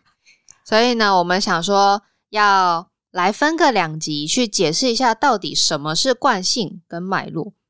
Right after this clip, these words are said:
Speaker 1: 嗯。
Speaker 2: 嗯。
Speaker 1: 所以 Posy，
Speaker 2: 嗯哼。
Speaker 1: 你觉得惯性跟脉络是什么意思？虽然我常常一直提，
Speaker 2: 嗯嗯。对。
Speaker 1: 以你的了解、
Speaker 2: 嗯。
Speaker 1: 认知。
Speaker 2: 我觉得惯性很像是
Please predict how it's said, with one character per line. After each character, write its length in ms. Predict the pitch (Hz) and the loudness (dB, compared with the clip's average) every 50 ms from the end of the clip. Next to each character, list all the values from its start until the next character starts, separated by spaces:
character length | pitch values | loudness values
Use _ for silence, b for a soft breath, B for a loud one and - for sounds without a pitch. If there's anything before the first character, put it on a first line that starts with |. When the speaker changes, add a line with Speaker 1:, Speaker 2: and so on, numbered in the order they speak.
| _ _ _ | _ _ _
Speaker 1:
嗯。 160 | - 80 78 _ _ _ _ _ | -20 -20 _ _ _ _ _ _
Speaker 2:
嗯。 260 | 160 151 147 139 - - _ _ _ | -12 -12 -12 -12 -14 -16 _ _ _
Speaker 1:
所 140 | _ 160 175 | _ 0 0
以 60 | 170 | 0
Posy， 520 | 156 - 175 175 165 160 156 135 107 101 - _ _ _ | 2 2 0 0 2 2 0 -2 -2 -4 -8 _ _ _
Speaker 2:
嗯 260 | 165 165 165 165 165 | -14 -12 -8 -4 -2
哼。 40 | 170 | -2
Speaker 1:
你 40 | 175 | 0
觉 140 | 175 175 175 | 0 0 2
得 160 | 170 175 170 | 2 2 0
惯 400 | - - - 240 240 196 147 131 | 0 -2 -2 0 0 2 0 0
性 280 | - - 185 151 127 117 | -2 -2 -2 -2 -2 -2
跟 180 | 160 156 156 | -2 -2 -2
脉 300 | 156 160 180 185 156 131 | -2 -2 0 0 0 -2
络 360 | 131 139 127 104 - - - _ _ | -2 -2 -2 -2 -4 -6 -12 _ _
是 140 | - 143 | -6 -6
什 120 | 135 - 104 | -4 -4 -4
么 140 | 90 95 101 | -6 -4 -6
意 60 | 98 | -6
思？ 260 | - - 80 78 87 - _ _ | -6 -8 -10 -12 -12 -14 _ _
虽 180 | - - 165 | -2 0 0
然 80 | 165 151 | 2 2
我 80 | 120 107 | 0 -2
常 180 | - - 120 | -2 -2 0
常 160 | 117 127 131 | 0 0 0
一 80 | 156 160 | 0 0
直 140 | 135 123 - | 0 -2 -4
提， 200 | - - 85 80 | -4 -8 -12 -12
Speaker 2:
嗯 40 | 95 | -12
嗯。 60 | - _ _ _ | -16 _ _ _
对。 160 | - 69 - - _ _ | -18 -18 -18 -20 _ _
Speaker 1:
以 200 | _ 107 131 143 | _ -2 2 2
你 200 | 160 160 143 123 | 4 4 2 2
的 120 | 110 117 107 | 2 0 0
了 240 | 107 107 92 85 147 | 0 0 0 0 0
解、 220 | 139 117 95 82 | 0 -2 -2 -2
Speaker 2:
嗯。 40 | 95 | 0
Speaker 1:
认 160 | 123 117 107 | 0 0 0
知。 300 | 98 - 98 95 95 104 - _ _ _ _ _ _ _ _ _ _ _ _ _ _ _ _ _ _ _ | -2 -4 -6 -6 -6 -8 -10 _ _ _ _ _ _ _ _ _ _ _ _ _ _ _ _ _ _ _
Speaker 2:
我 160 | _ 208 214 220 | _ -2 -2 0
觉 80 | 240 | 2
得 160 | 285 311 330 | 2 2 2
惯 240 | 311 320 311 302 302 | 2 0 0 0 -2
性 240 | 269 294 285 254 254 | -4 -4 -2 -2 -2
很 160 | 220 175 156 | -2 -2 -2
像 220 | 156 196 208 220 226 | -2 0 -2 0 0
是 880 | - 262 254 240 226 208 190 185 180 175 170 160 151 143 151 156 - | 0 0 2 4 4 2 2 0 -2 -2 -2 -2 -2 -4 -6 -8 -12